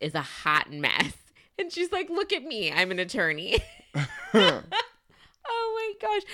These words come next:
Speaker 1: What did you think of the way Kelly came off last night?
Speaker 2: I think she came off as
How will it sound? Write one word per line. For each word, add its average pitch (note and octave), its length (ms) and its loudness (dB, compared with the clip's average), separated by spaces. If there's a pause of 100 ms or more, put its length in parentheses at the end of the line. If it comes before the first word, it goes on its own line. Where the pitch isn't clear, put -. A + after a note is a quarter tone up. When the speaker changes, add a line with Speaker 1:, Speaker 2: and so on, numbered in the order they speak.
(180)
Speaker 1:
What A#3+ 80 4
did C4+ 140 -2
you D4+ 100 -2
think F#4 180 -6
of C#4+ 120 -8
the A3 100 -6
way F#3 140 -2
Kelly D#3+ 280 -2
came C#3 220 -6
off C3 160 -6
last C3 180 -10
night? B2+ 260 -14 (1500)
Speaker 2:
I C3+ 220 2
think D3+ 440 -4
she C3+ 160 -4
came C#3 380 -4
off A#2+ 200 -4
as G2+ 240 -10